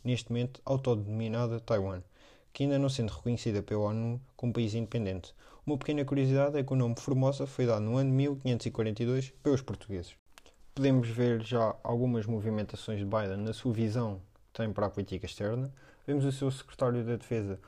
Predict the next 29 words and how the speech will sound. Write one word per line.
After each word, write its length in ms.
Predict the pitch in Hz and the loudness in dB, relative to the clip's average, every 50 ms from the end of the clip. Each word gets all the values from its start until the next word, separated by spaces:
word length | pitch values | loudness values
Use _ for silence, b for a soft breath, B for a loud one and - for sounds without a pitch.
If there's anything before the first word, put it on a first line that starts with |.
| B B B | B B B
Lloyd 320 | B 120 120 120 113 107 104 - - - | B -2 -2 0 0 -2 -4 -10 -8 -2
Austin, 480 | - 127 117 - - - 110 104 98 - | 0 2 2 0 -2 -8 -8 -8 -6 -4
a 100 | - 123 | -4 -4
declarar 420 | 127 - - 120 120 117 117 113 | -4 -2 0 2 2 4 2 2
a 40 | 113 | 0
China 300 | 113 - - 127 110 101 | 0 0 0 0 0 -2
como 200 | 98 - 120 113 | -2 -2 -2 -2
principal 440 | - 113 - - 120 - - 113 113 | -2 -4 -4 -4 -4 -2 0 0 0
inimigo 280 | 113 110 104 101 101 110 | 0 0 -2 -4 -4 -4
dos 100 | 104 98 | -6 -4
Estados 260 | - - 104 98 98 | -2 -2 -2 -2 -2
Unidos, 360 | 101 101 101 110 123 131 - - b b b b b b b b b b | -2 -2 -2 -4 -6 -8 -10 -18 b b b b b b b b b b
o 100 | b 127 | b -4
que 60 | 131 | -4
se 60 | - - | -6 -4
pode 240 | - 151 147 139 | -2 0 0 0
traduzir 360 | 131 135 135 120 113 127 127 123 | 2 2 0 2 2 2 2 2
num 120 | 127 123 | 2 4
aumento 340 | 120 113 113 113 113 110 101 | 2 2 2 0 -2 -4 -6
tra-, 180 | - - 110 104 - - - | -2 -2 -2 -2 -4 -8 -12
de 280 | - 107 107 117 110 104 | -8 -6 -4 -4 -4 -2
tensões 580 | - 113 113 107 - - 107 101 92 90 - | -2 -4 -4 -4 -4 -6 -4 -4 -4 -6 -6
no 140 | 110 110 113 | -4 -2 -2
mar 280 | 110 110 110 107 98 101 | 0 0 0 0 0 0
da 140 | 95 95 | 0 -2
China 500 | 92 - - - 113 117 120 127 135 135 135 b b b b b b b b b b b b b b b b _ _ - | -4 -6 -4 -4 -2 -2 -2 -2 -4 -8 -10 b b b b b b b b b b b b b b b b _ _ 0
e 200 | 135 139 135 131 - | 0 0 0 0 0
um 140 | 139 139 131 | 0 2 2
apoio 420 | 123 131 - 131 127 127 127 131 | 2 2 2 2 2 2 2 -2